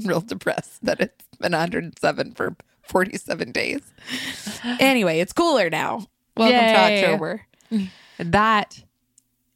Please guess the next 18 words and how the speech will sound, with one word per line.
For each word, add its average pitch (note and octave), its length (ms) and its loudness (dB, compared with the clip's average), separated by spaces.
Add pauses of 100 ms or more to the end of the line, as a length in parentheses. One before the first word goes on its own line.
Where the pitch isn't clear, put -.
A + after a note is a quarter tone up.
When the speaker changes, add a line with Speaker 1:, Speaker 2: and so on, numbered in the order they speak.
(140)
Speaker 2:
feels D#3 200 0
like D3+ 140 -4
a D#3+ 100 0
great D#3 420 -2
segue C#3+ 360 -2
Speaker 1:
Oh, - 100 2
does E3+ 240 -2
it? G#3+ 160 -4
Speaker 2:
into D3+ 540 0 (540)
ads. - 600 -2
Speaker 1:
<laughs> C4 200 4
How A3+ 120 0
does F#3+ 120 -8
Speaker 2:
How A3 400 6
Speaker 1:
it? - 100 -4
Speaker 2:
interesting E3 880 2 (220)
Speaker 1:
<laughs> - 240 -18
Speaker 2:
are D#3 640 4